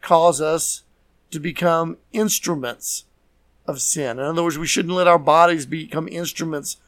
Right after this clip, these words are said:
of evil. But instead, we should realize that, man, the Lord has forgiven us. He's purchased us. He's freed us.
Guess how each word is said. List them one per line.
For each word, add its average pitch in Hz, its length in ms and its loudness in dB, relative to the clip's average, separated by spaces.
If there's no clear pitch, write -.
of 143 120 -6
evil. 143 420 -4
But 175 200 8
instead, 180 480 2
we 180 80 -2
should 165 200 -2
realize 170 400 4
that, 165 120 -4
man, 170 420 -6
the 160 180 -6
Lord 175 260 4
has 165 160 -2
forgiven 151 500 -4
us. 127 180 -6
He's 127 180 -10
purchased 170 560 -4
us. 135 160 -4
He's 143 180 -8
freed - 380 -4
us. 131 240 -4